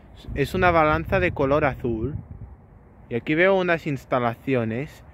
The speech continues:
de esa parte de protección y de todo esto.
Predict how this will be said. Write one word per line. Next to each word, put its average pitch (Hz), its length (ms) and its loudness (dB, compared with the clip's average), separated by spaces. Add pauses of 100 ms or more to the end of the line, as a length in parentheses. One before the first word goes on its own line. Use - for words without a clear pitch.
(420)
de 135 140 2
esa 151 220 0
parte 147 400 2
de 131 100 2
protección 131 840 -4 (1400)
y 208 320 2 (1120)
de 151 180 4
todo 143 320 4
esto. 117 460 -2